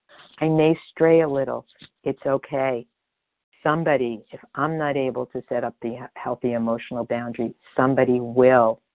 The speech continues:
And to really see the value in that, the value in how we apply the traditions to this vision meeting. And with that, I pass. I want to say how grateful I am to have this opportunity, and I hope I've helped somebody.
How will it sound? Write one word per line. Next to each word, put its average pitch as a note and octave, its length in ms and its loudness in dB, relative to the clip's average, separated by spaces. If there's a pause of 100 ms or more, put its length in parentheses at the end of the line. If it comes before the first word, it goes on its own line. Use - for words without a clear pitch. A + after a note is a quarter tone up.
(680)
And C3+ 200 -2
to D3+ 80 2
really E3+ 480 4 (120)
see E3 160 2
the C3+ 200 0 (100)
value C3+ 540 0
in A2+ 140 -8
that, A2+ 280 -12 (460)
the C3 200 -4
value D3 460 2
in B2+ 120 -8
how C3+ 220 -8
we C#3 180 -4
apply C3 360 -4
the A#2+ 200 -8
traditions A#2+ 560 -8 (100)
to A#2 80 -8
this A2+ 240 -8
vision B2 400 -8
meeting. A2+ 340 -6 (1000)
And C3 140 -4
with C3 120 2
that, C3 140 4
I C3 220 2
pass. B2 300 -2 (200)
I C#3+ 40 -10
want C3+ 200 -6
to B2+ 160 -8
say B2+ 60 -2
how B2+ 240 -8
grateful C3 560 -2
I B2 120 -4
am A#2+ 340 -8
to - 120 -12
have B2+ 220 -10
this B2 200 -8
opportunity, A#2+ 880 -6 (680)
and B2+ 120 -2
I B2+ 220 4
hope C3 300 2
I've C3+ 160 -4
helped A2 360 -4
somebody. A#2 600 -2